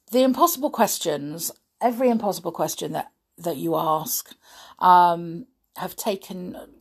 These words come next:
you through space and time, up distant mountains, deep beneath oceans, on a tour of the human brain,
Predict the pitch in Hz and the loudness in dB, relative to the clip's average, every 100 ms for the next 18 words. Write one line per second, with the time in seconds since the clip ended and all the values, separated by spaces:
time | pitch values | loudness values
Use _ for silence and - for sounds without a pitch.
0 | _ 247 170 165 160 - 156 151 147 151 | _ -6 -4 -2 -6 -4 0 2 2 0
1 | - _ - - _ _ _ - - - | -4 _ -20 -20 _ _ _ -12 -8 0
2 | 208 196 190 190 - 143 135 - 190 190 | 6 6 6 2 -4 -8 -10 -2 0 2
3 | 185 185 185 151 - - - - 156 135 | 2 0 -2 -6 -6 -10 -10 -8 -8 -8
4 | 196 214 214 208 202 208 190 196 196 170 | 0 4 4 2 -4 0 0 0 -6 -10
5 | - 196 202 _ _ - 190 185 180 165 | -8 -10 -10 _ _ -8 -6 -6 -2 0
6 | 185 180 170 165 175 180 185 - - - | 0 -2 -4 -4 -4 -8 -10 -14 -16 -20
7 | - - 240 254 262 - 247 302 285 269 | -18 0 4 4 0 -2 4 6 8 8
8 | 254 240 226 196 208 202 _ - _ - | 6 6 4 4 4 4 _ -20 _ -20
9 | _ _ _ _ _ - - 262 254 240 | _ _ _ _ _ -16 -4 2 4 6
10 | 226 180 190 202 196 196 208 208 | 6 4 4 6 6 4 -2 -4